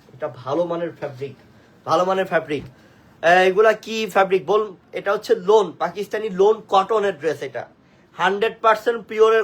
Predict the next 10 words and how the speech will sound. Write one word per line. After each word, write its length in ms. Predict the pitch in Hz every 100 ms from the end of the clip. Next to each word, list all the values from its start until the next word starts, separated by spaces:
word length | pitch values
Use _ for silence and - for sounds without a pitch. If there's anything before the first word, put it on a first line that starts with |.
| 214
কটনের 400 | 202 202 196 151
ড্রেস, 280 | 147 117 -
ইনশাল্লাহ। 480 | 165 180 160 131 - _ _ _
পরলে 320 | 202 220 226 240
আরাম 380 | 220 233 226
আর 100 | 220
আরাম, 320 | 208 190 156 - _
কোনো 420 | 202 226 269 - _ _ _ _ _ _ _ _ _ _ _ _ _ _ 131
ঝামেলা 340 | 190 226 233
নাই 240 | 196 147